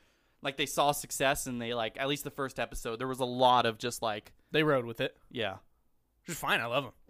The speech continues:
Speaker 1: That's all I got for you, Ty. Oh, actually, no, I got one more thing for you. Random Rotten, Rotten Tomatoes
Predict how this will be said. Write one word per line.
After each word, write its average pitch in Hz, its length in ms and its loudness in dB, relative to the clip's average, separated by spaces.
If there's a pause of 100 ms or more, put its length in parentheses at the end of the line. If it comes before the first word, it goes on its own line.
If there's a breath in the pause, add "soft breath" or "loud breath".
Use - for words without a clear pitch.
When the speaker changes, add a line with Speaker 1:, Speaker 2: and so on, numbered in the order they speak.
(1600)
Speaker 1:
That's - 100 -4
all 160 60 6
I - 40 4
got 135 120 4
for - 80 -6
you, 117 40 -6
Ty. 123 140 0
Oh, 165 120 10
actually, 180 260 8
no, 170 120 4
I 147 60 6
got 139 140 2
one 139 120 0
more 135 80 -2
thing 127 180 -6
for - 80 -10
you. 110 120 -4 (320 soft breath)
Random 151 360 2
Rotten, 143 300 4 (240)
Rotten 147 260 2
Tomatoes 127 680 0